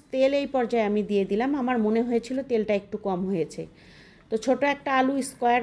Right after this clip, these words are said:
করে কেটে নিয়েছি, সেটাও দিয়ে দিলাম। আর এর সঙ্গে কলার মোচা যেটা বেটে রেখেছি, সেটাও দিয়ে দিচ্ছি। সবগুলো খুব ভালোভাবে একসঙ্গে কষাতে হবে।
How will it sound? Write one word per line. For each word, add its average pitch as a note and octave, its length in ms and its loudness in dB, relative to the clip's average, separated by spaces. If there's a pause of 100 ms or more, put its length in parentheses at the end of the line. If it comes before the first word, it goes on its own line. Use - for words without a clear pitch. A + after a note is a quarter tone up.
করে C4 200 2
কেটে B3+ 220 0
নিয়েছি, B3 380 -2 (600)
সেটাও B3 420 2
দিয়ে F#3 160 4
দিলাম। D#3+ 300 -4 (500)
আর G3+ 180 2 (180)
এর A3+ 100 4 (100)
সঙ্গে C4 320 2 (360)
কলার A#3+ 340 4
মোচা A#3+ 220 0 (100)
যেটা B3+ 240 0
বেটে A3+ 220 2
রেখেছি, B3+ 340 -2 (140)
সেটাও A3 340 2
দিয়ে D#3+ 140 2
দিচ্ছি। D#3 360 -10 (1300)
সবগুলো A#3 460 2 (100)
খুব D#4+ 120 -2 (140)
ভালোভাবে B3 420 2 (140)
একসঙ্গে A#3 460 -2
কষাতে G#3+ 360 -6
হবে। D#3 260 -6